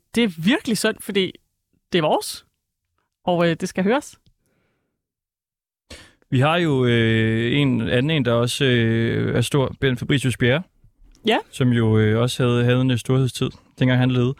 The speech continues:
Speaker 2: Og han har lavet en, øh, sang, der hedder Norwegian Sunset
Speaker 1: Okay.
Speaker 2: fra, øh, Bjergkøbing Grand Prix.
Speaker 1: Okay.
Speaker 2: Og vi har nogle, øh, noder med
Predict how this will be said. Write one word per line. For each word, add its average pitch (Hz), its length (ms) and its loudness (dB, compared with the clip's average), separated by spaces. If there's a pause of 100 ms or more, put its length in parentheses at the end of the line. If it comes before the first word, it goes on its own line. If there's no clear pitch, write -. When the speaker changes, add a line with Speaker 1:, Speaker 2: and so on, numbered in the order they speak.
(240)
Speaker 2:
Og 131 120 0
han 156 140 2
har 170 80 2
lavet 156 460 2
en, 135 200 2
øh, 120 300 0
sang, 143 240 0
der 131 40 -2
hedder 120 200 2
Norwegian 151 460 0
Sunset - 520 -4 (400)
Speaker 1:
Okay. 185 340 -4
Speaker 2:
fra, 120 180 2
øh, 120 80 0
Bjergkøbing 123 560 0
Grand 117 180 -2
Prix. - 260 -2 (320)
Speaker 1:
Okay. 208 240 -4 (100)
Speaker 2:
Og 120 220 -2
vi 123 80 2
har 120 120 2
nogle, 120 300 2
øh, 123 60 2
noder 156 280 0
med 131 220 0